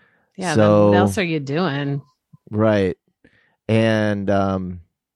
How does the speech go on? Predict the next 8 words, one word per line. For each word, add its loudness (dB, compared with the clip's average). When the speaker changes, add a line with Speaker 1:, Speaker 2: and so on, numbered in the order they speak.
Speaker 2:
there's, 2
like, 2
a 6
specific -2
way 2
to 0
do 0
this -4